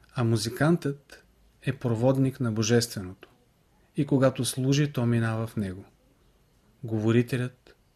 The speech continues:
поетът и художникът също са проводници. Казваш: „Защо да свиря?“ Проводник си. Тези хора пред теб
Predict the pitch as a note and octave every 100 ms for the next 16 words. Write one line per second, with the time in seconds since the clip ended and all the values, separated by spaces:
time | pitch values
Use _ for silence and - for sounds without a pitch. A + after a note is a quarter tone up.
0 | _ _ _ A2 G#2+ A2 B2 - A2+ A2
1 | A2+ A2+ G#2 G2 A#2+ - _ _ _ _
2 | _ _ _ _ _ - C#3+ C#3+ D3 -
3 | C#3+ - C#3+ C3+ D3+ A#2 G2+ - - _
4 | _ _ _ _ _ _ _ _ _ _
5 | _ _ _ - A#2+ G#2 G2+ - - -
6 | _ _ _ _ _ _ _ _ - B2
7 | A#2+ E3+ D3 B2 - A2+ G#2 G2+ _ _
8 | _ _ _ _ _ _ _ _ _ _
9 | _ _ _ _ _ _ - A#2 B2 D3+
10 | C#3+ A#2 - G#2+ - _ _ _ _ _
11 | _ C3 A#2+ A#2+ A2+ B2 B2 - A2+ A2
12 | C3